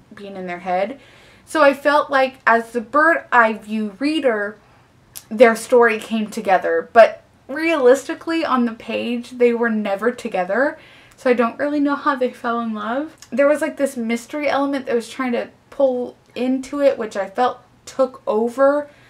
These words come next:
the story. And there were a lot of twists and turns. There were a couple ones that I wasn't expecting, which was nice.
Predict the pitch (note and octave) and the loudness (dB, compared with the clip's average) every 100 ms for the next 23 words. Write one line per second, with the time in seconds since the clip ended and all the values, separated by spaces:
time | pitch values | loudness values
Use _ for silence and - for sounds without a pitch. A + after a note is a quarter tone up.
0 | _ _ - A#3 - - C4+ C4+ C4+ C4+ | _ _ -8 -8 -4 2 4 4 2 -4
1 | C4+ C4 _ _ _ _ G3+ G#3 G#3+ A#3+ | -8 -14 _ _ _ _ -8 -6 -2 2
2 | D4+ D4 C#4 D4 C#4+ C4+ C4 - A#3+ - | 4 4 4 2 0 -2 -2 -2 -2 -2
3 | A3+ A3 A3 A3 A3+ - - _ _ C#4+ | -6 -6 -6 -6 -8 -12 -20 _ _ -2
4 | E4 F#4+ - G#4 A4 G#4+ F#4+ D#4+ D4 C#4+ | 2 0 0 0 4 2 2 2 2 2
5 | B3 A#3 A3+ A3 - - G#3+ C4+ C4+ C#4 | 0 0 -4 -8 -10 -8 -6 -4 -2 -2
6 | C#4 C#4 C#4+ C#4 C#4+ C#4+ | -4 -8 -4 0 0 -4